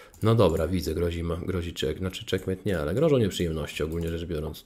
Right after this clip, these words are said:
Tak, a to się wszystko rozwiązało, gramy tak i dziękuję, no. I to, i to, to krótki kaszel. O, E cztery. No dobrze, no to to pole pod kontrolę. Prawdopodobnie może pchnąć, bo ma dużo żołnierzy.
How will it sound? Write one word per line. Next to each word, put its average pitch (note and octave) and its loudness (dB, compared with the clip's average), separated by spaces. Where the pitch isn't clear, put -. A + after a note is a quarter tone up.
Tak, - -4
a F#2 -2
to G#3 2
się A3+ -2
wszystko A3 0
rozwiązało, G#3+ 4
gramy A#2 4
tak F2+ 0
i A#2+ -2
dziękuję, D2+ 2
no. G#1+ -4
I E2+ -2
to, C2 4
i - -2
to, C3+ 6
to C3 2
krótki C#3+ -2
kaszel. - -2
O, - -6
E G2+ 0
cztery. F2 2
No D3 2
dobrze, F3+ 0
no F2 -2
to - -2
to A2+ 0
pole A2+ 4
pod G#2+ 0
kontrolę. F2 0
Prawdopodobnie E3 2
może D#3+ 4
pchnąć, C#3+ 0
bo A2+ 2
ma G2+ 4
dużo G2 4
żołnierzy. E2 0